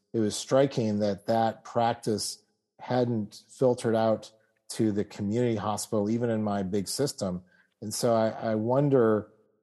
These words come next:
how often intrathecal fentanyl is being used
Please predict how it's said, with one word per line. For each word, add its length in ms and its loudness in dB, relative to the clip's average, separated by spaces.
how 580 2
often 680 0
intrathecal 600 -4
fentanyl 500 -4
is 120 -6
being 360 -4
used 840 0